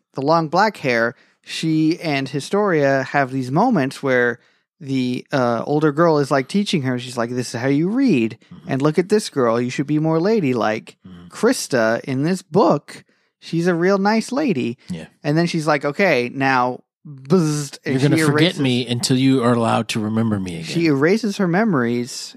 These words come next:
Speaker 1: and Historia's like, "Hang on, I don't, I don't remember this."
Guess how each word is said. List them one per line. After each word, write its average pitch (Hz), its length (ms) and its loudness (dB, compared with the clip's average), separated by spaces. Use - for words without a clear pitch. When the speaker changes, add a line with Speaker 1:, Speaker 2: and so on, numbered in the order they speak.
Speaker 1:
and 123 360 -6
Historia's 165 580 -2
like, 151 320 -2
"Hang 226 300 -4
on, 135 160 4
I 156 100 2
don't, 220 240 -2
I 147 120 -2
don't 214 160 0
remember 220 360 0
this." 110 380 -8